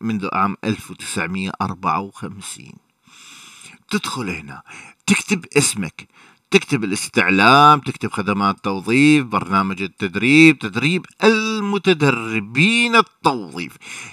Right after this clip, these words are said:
يعني أنت متوظف وهم يدربوك على الوظيفة، وقبل الوظيفة هم يدربوك ويحضروا لك كل شيء، أنت وعائلتك، طبعًا مو لوحدك. بريدك الإلكتروني،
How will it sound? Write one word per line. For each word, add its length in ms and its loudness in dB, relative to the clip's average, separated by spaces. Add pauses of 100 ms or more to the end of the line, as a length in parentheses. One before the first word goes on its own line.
يعني 1040 4
أنت 440 4
متوظف 720 0
وهم 400 -2
يدربوك 640 0
على 120 4
الوظيفة، 600 -4 (460)
وقبل 440 2
الوظيفة 540 4
هم 340 2
يدربوك 640 0 (400)
ويحضروا 640 4
لك 220 0
كل 200 -2
شيء، 380 -4 (120)
أنت 300 -6
وعائلتك، 640 -4
طبعًا 360 -4
مو 300 -8
لوحدك. 580 -14 (540)
بريدك 600 2
الإلكتروني، 1080 -4